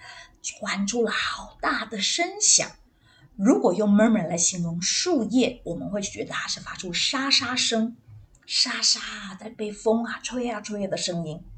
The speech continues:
诶，凭什么？为什么作者 Mary Freeman 他要写这个做开场呢？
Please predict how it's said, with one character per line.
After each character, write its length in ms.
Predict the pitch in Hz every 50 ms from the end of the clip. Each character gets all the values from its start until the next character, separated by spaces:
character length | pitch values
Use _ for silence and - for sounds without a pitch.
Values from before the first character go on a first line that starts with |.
| - - - - - - -
诶， 140 | - 202 220
凭 240 | - 208 226 254
什 140 | - - 285
么？ 240 | 202 196 - - -
为 300 | - 311 370 415 453 440
什 160 | 427 - 269 214
么 120 | 202 220
作 360 | - - - 381 381 349 285
者 200 | 202 190 170 147
Mary 500 | 135 123 143 175 220 285 415 440 381 -
Freeman 480 | - - 247 269 - 240 156 - - -
他 180 | - - 220
要 180 | 240 269 262 254
写 540 | - - - - - - - 165 123 - -
这 80 | - 311
个 80 | 302
做 280 | 294 - 294 254 - -
开 260 | - - - 294 294
场 340 | 294 - 254 190 165 170 170
呢？ 220 | 170 175 185 196